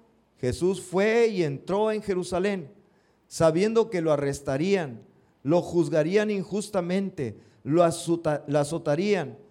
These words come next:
y en medio de burlas lo crucificarían derramando su sangre. Lo sabía y fue". ¿Por qué? Porque solamente su sangre derramada en la cruz del Calvario podía limpiarnos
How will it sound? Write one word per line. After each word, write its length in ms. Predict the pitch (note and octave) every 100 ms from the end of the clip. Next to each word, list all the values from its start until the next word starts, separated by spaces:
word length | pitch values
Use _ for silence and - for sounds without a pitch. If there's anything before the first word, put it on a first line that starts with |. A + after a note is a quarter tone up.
| _ _ _
y 140 | C#3
en 160 | D3+ C#3+
medio 420 | D3+ G3+ G#3 G3
de 140 | D#3 C#3
burlas 760 | F3 B3+ B3 A#3 A#3+ - - _ _ _ _
lo 420 | - C3 D3+ D#3 D3+
crucificarían 1000 | C#3+ C3+ C3+ C#3 C3+ C#3 D3 E3+ F3 E3
derramando 840 | C#3 A#2 A2+ C3+ D3 D3 C#3+ C#3+ - _ _
su 200 | - A#2
sangre. 520 | A#2 - G#2 F#2+ F#2 - _ _ _ _ -
Lo 200 | B2 C3+
sabía 680 | C3+ B2+ E3 G#3 G3+ G3 - _ _ _ _ -
y 140 | C3+
fue". 460 | - D3 D3+ C#3+ - - _ _ _
¿Por 240 | C#3 D3+ D3
qué? 280 | F#3+ G#3+
Porque 360 | G3+ C#3 C3+ B2
solamente 680 | F#3 F#3 E3 E3+ F3+ F3 D#3+
su 200 | - B2+
sangre 460 | F3+ G3 G3 F#3
derramada 500 | D#3 C3+ C3 D3 E3
en 60 | D#3
la 140 | C#3+
cruz 140 | C#3+ D#3
del 160 | D#3
Calvario 580 | D3+ A#2+ C#3+ E3+ F3 F3 - - _ _ -
podía 340 | A#2+ C3 D3+
limpiarnos 840 | D3 B2+ A#2 C3 C3 C3+ C3+ C3+